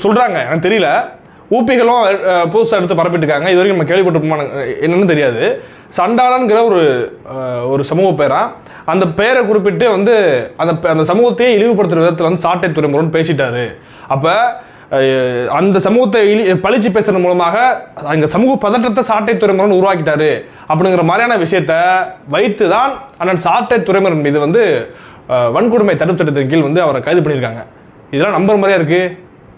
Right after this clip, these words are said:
எல்லாருக்கும் தெரியும் அப்பட்டமான பொய்ங்கிறது இது. அப்பட்டமான பொய்ங்கிறது. சண்டாளன்கிறது இது வரைக்கும் சாதிங்கிறது யாருக்கா தெரியுமா உங்களுக்கு? சொல்லுங்க.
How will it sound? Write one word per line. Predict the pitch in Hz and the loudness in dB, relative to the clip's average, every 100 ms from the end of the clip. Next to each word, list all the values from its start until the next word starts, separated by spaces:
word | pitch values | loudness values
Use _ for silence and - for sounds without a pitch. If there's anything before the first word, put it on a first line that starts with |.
| - | -6
எல்லாருக்கும் | 160 247 285 294 269 214 285 | -2 0 2 2 0 0 0
தெரியும் | 214 262 214 | 2 2 0
அப்பட்டமான | 180 - 247 269 233 214 | -2 -2 -2 -2 0 0
பொய்ங்கிறது | 254 - 240 254 196 165 139 | 0 0 2 2 0 0 -2
இது. | 147 - - - - - | -4 -10 -18 -20 -10 -6
அப்பட்டமான | 160 240 - 233 | -4 -2 0 0
பொய்ங்கிறது. | 226 208 214 180 143 151 | 0 0 0 -2 -2 -2
சண்டாளன்கிறது | 208 262 269 269 240 240 | 0 0 0 0 0 0
இது | 220 | 0
வரைக்கும் | 208 208 185 202 | 0 -2 -2 0
சாதிங்கிறது | 233 220 196 | 0 0 0
யாருக்கா | 170 175 170 | 0 0 0
தெரியுமா | 160 170 | 0 0
உங்களுக்கு? | 131 131 | -2 -2
சொல்லுங்க. | 147 156 | -2 -4